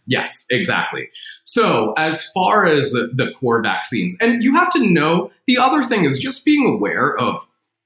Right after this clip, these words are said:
what could happen to my dog if they actually got this disease? And that, and I think that being educated about that is really key, because if you know that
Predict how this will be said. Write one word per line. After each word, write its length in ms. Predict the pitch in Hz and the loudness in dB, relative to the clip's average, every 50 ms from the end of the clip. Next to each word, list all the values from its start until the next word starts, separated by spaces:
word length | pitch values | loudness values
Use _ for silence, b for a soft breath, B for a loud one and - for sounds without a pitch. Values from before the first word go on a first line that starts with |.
| _ _ - | _ _ -6
what 400 | 147 156 196 226 262 302 - - | -4 0 2 2 2 2 0 0
could 140 | - 285 | -2 0
happen 380 | - 233 135 127 139 - 190 175 | 0 0 0 0 0 0 0 0
to 100 | 170 165 147 | 0 0 0
my 220 | 123 107 104 92 | -2 -2 -2 -2
dog 380 | 87 107 90 92 104 - - - - | -2 -2 -2 -2 -2 -2 -4 -4 0
if 240 | 160 160 156 - - | 0 0 0 0 -2
they 200 | 131 120 107 - | -2 -2 -2 -2
actually 460 | - 90 85 - - 101 90 85 80 | -2 -2 -2 -2 -4 -4 -6 -6 -6
got 300 | 71 - 127 123 131 - - - - | -8 -4 -2 -2 0 0 -2 -6 -8
this 200 | - - - - | -8 -6 -6 -6
disease? 580 | - 123 - - - - _ _ - - - B B B B B | -6 -6 -8 -8 -10 -12 _ _ -10 -10 -10 B B B B B
And 220 | B 240 240 233 233 | B 0 2 2 2
that, 280 | 226 226 233 247 - | 2 2 2 2 0
and 260 | 196 180 170 175 185 | 0 2 2 2 0
I 220 | 175 - 170 175 170 | 0 0 0 -2 -2
think 260 | - 226 214 226 208 | -2 -2 -4 -2 -2
that 140 | 185 131 - | -4 -2 0
being 300 | - 151 135 127 117 - | 0 0 0 0 -2 -4
educated 540 | 113 110 104 - 127 - 147 135 135 139 131 | -4 -4 -4 -4 -4 -2 0 0 2 2 0
about 320 | 139 - 143 135 139 - | 0 0 0 -2 -2 -2
that 220 | 160 160 147 104 107 | -2 -2 -2 -2 -4
is 180 | 104 - 87 | -6 -8 -10
really 220 | 92 90 87 82 - | -12 -12 -12 -14 -14
key, 320 | _ - - 107 - - - | _ -10 -10 -8 -8 -10 -10
because 280 | - - 113 104 92 107 | -8 -6 -4 -4 -2 -4
if 140 | 107 - - | -4 -4 -4
you 120 | 170 180 | -4 -2
know 240 | 190 170 151 143 135 | 0 0 0 0 0
that 240 | 131 113 101 98 | 0 -2 -2 -4